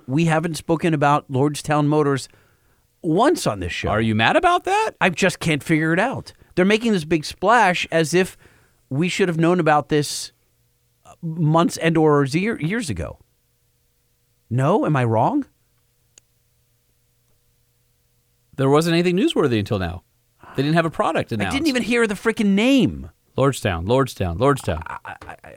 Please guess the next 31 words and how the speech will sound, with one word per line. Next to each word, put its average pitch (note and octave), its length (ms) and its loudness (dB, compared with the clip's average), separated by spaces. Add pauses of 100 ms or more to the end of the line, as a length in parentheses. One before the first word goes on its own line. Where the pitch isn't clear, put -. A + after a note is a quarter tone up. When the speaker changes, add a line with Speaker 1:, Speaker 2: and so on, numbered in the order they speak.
Speaker 1:
okay. G2+ 100 -6
Speaker 2:
Remember D#3+ 320 4
it. G2+ 220 -2
Don't D#3 140 2
Speaker 1:
All C#3+ 40 -4
Speaker 2:
forget D#3+ 300 4
it. - 20 2
Speaker 1:
all D#3 80 2
right. G3+ 320 -2
Okay. E3+ 280 -6 (100)
Move D#3 200 -8
on. D#3 240 -8 (220)
Moving D#3+ 240 0
on. D3+ 220 0
Speaker 2:
Moving C3+ 340 0
on. D#3+ 260 -2 (440)
Moving B2 180 -2
on. D#3+ 220 -8 (240)
So E3+ 160 -2
the F3 80 2
Lordstown A3 500 2
pickup F3 280 -2
truck E3 360 0
is, D3 360 2
uh, C#3 200 4 (1300)
a - 60 -10
little C#4 220 2
bit G4+ 120 2
unique. E3 380 2
It's - 100 -4
got D#3+ 300 0